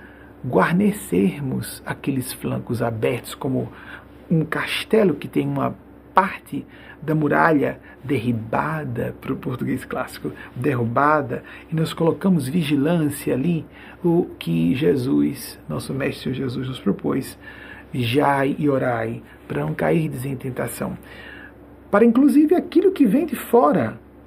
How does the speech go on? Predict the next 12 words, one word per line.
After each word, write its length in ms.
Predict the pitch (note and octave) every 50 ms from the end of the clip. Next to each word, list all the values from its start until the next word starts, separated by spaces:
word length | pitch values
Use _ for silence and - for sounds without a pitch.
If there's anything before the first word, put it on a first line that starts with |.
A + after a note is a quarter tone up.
| - - -
mas 240 | - D#3+ E3+ D#3 D#3+
que 100 | - E3
tem 140 | - - D3+
que 100 | - -
ter 300 | - D#3 D3+ D3+ D#3 D3
eco 280 | - - - C#3 - -
em 100 | - D3
nossas 480 | D3+ D3+ D#3+ - - - D#3 D3 - -
matrizes, 840 | D3 D#3+ C#3 - - - D#3 F3 F3+ F3+ F3 D3+ B2+ B2 B2 B2
estruturas 920 | C#3 C3+ - - - F3+ F3 - - F#3+ F#3+ F#3+ F3+ F3 D3 C#3 C3 -
psíquicas 720 | - - E3 C3+ - - F3+ D#3+ D3 - - - D#3 D3 -
profundas, 680 | - D3 B2+ - - B2+ A#2+ A#2 C3 C#3+ - - -